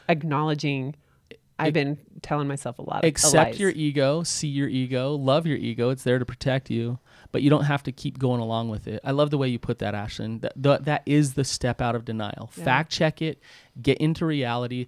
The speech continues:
Speaker 2: love yourself and love your, your ego and all that. But then once, once you can fact check it, once you can recognize the, the defensiveness, the denial,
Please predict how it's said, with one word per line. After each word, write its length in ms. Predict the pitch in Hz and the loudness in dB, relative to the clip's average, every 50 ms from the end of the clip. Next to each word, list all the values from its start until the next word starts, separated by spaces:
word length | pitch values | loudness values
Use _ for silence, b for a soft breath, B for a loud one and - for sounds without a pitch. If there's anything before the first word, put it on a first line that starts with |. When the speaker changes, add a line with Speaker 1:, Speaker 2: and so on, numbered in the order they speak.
| B B B B B - | B B B B B -2
Speaker 2:
love 280 | 127 139 151 175 180 | 4 6 6 6 6
yourself 440 | 185 165 - - 147 135 135 131 - | 4 0 2 4 4 4 4 2 0
and 120 | 123 120 | 0 2
love 220 | 120 131 156 160 151 | 4 4 4 4 4
your, 220 | 139 139 131 - - | 2 0 0 0 -2
your 380 | - 123 120 117 113 113 110 - _ | -8 -6 -4 -4 -4 -6 -8 -10 _
ego 520 | _ 131 127 120 117 120 110 110 113 123 123 | _ -2 -2 0 2 2 4 4 4 2 0
and 100 | 113 117 | 0 0
all 100 | 120 120 | 0 0
that. 380 | 123 117 113 113 127 139 _ B B B B B B B _ _ | 0 -2 -2 -4 -6 -8 _ B B B B B B B _ _
But 300 | 147 139 - 131 117 120 | 4 4 4 2 2 4
then 440 | 143 139 139 139 143 156 160 156 - _ _ | 4 6 6 4 4 2 0 -2 -4 _ _
once, 260 | 131 127 139 151 156 - - | 0 2 2 2 2 -2 -6
once 400 | 139 127 143 175 196 - - 208 | 0 4 4 4 4 4 0 -4
you 60 | 190 | -2
can 180 | - - 180 | -2 -2 -2
fact 340 | - - 156 139 135 123 - | 0 0 -2 0 0 -2 -4
check 260 | - - 147 135 131 | -4 -4 -4 -4 -2
it, 160 | - 143 - - | -4 -6 -4 0
once 260 | 131 135 143 - - | 0 0 0 0 -4
you 60 | 151 | -6
can 160 | - 147 135 | -4 -2 0
recognize 640 | 123 131 135 135 - 147 147 143 139 139 131 - - - | 0 0 0 -2 -2 -2 0 0 0 -2 -2 -6 -12 -16
the, 420 | - 123 120 123 127 120 117 - _ | -16 -12 -4 -2 0 0 -2 -2 _
the 120 | - 123 127 | -8 -8 -6
defensiveness, 640 | 117 120 - - 139 139 135 - 117 110 110 117 - | -6 -6 -2 2 2 2 2 0 -4 -4 -4 -6 -6
the 200 | - 110 113 117 | -10 -6 -6 -4
denial, 600 | 113 120 117 117 127 131 123 110 101 110 131 135 | -2 0 0 2 2 2 0 0 -2 -4 -6 -8